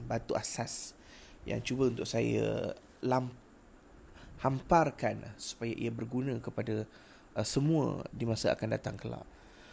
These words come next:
Um, kemudiannya, uh,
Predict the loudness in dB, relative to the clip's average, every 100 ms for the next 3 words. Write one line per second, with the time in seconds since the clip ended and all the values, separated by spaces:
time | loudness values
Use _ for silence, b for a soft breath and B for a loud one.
0 | B B 6 8 10 8 6 4 4 2
1 | 0 0 2 6 6 8 6 6 4 4
2 | 2 4 6 6 4 4 0